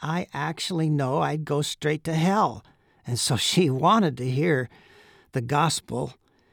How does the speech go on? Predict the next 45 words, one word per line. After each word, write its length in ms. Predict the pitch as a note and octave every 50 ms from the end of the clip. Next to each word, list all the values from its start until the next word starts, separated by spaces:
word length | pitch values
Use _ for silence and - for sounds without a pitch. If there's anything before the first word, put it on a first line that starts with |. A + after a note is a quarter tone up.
| _ _ _ _ -
and 300 | - C#3+ D3 D3+ C#3 C3
we 160 | C#3 E3 F3
presented 520 | - - D3 B2 - E3 E3+ D#3+ D3+ D3+ C#3
those 220 | D3 D3+ C#3+ -
truths 320 | - - D3+ D#3 C#3+ -
of 100 | D3 C3
salvation 600 | - - - D3 C#3+ B2 C#3+ D3+ C#3+ - - C#3+
to 100 | C#3 C3
her 260 | C3 C#3+ D3+ D#3 D#3 D#3
and 320 | D3 C3 B2+ B2+ B2 -
led 320 | - C#3 C#3 C#3+ D3+ C#3
her 160 | C3+ D3 D#3+ -
in 200 | - C3+ C3+ C3+
a 80 | B2+
prayer 400 | - - - D#3+ D3+ C#3+ C#3 B2
to 160 | - - C#3+
accept 360 | C3+ - - - D3 C#3+ - -
Jesus, 520 | - D3 C#3 C#3+ C3+ C#3 C#3+ C#3+ - -
and 320 | - C#3+ B2 B2+ C3 C3+
radiance 520 | D3 D#3+ E3 E3 C#3+ C#3+ C3 A#2+ A2+ - - -
broke 340 | C3 C3+ C#3 C#3 C3 -
out 240 | C#3 C3+ C3 B2+ - _ _ -
all 260 | D3+ D3+ D3+ D3 C#3+
over 220 | C#3 C#3 B2+ C3 B2+
her 180 | A#2 C3+ C3+
face. 460 | C3+ - - B2+ B2 B2 A#2+ - - - _ - - - - - - - -
And 140 | - D3 C#3
I 60 | D3
said 280 | D#3 - - E3+ D#3+ D3+
to 80 | D#3 C#3+
her 160 | D3+ D#3 C#3+
then, 400 | C3 D3+ D3 D3 C3+ B2 B2+ - _ _ -
"Well, 240 | C3+ C3+ C3+ C#3+
what 160 | D3 D#3 F3+ E3+
would 100 | C#3+ C3+
happen 240 | E3 E3+ C3+ C#3+
if 140 | D#3 D3+ -
you 80 | D3 C#3
died 280 | C#3 D#3+ D#3 D3+ C#3
now?" 300 | C#3 E3 F3 F#3+ F#3+ D3
She, 320 | A#2 - - D3 C#3+ C3 - -
and 160 | C#3+ C3+ -
she 160 | - D#3+ D3+
just 320 | D3 G3+ G3+ - - C#3+ B2+
beamed. 560 | D#3+ D#3+ F#3 G#3+ G#3 E3+ B2+ G#2 G2+ -